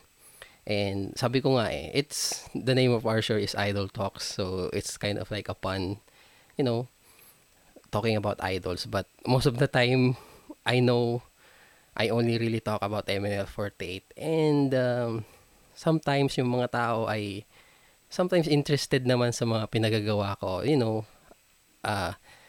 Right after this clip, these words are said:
hindi related sa idol stuff. So, sabi ko, etong topics generator na to, it's really, it's really, really handy kung wala ka talagang, ano, wala ka talagang maisip na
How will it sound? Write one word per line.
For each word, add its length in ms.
hindi 320
related 480
sa 140
idol 240
stuff. 400
So, 560
sabi 240
ko, 160
etong 460
topics 420
generator 720
na 160
to, 240
it's 240
really, 240
it's 320
really, 320
really 300
handy 640
kung 180
wala 320
ka 140
talagang, 400
ano, 320
wala 180
ka 140
talagang 480
maisip 480
na 400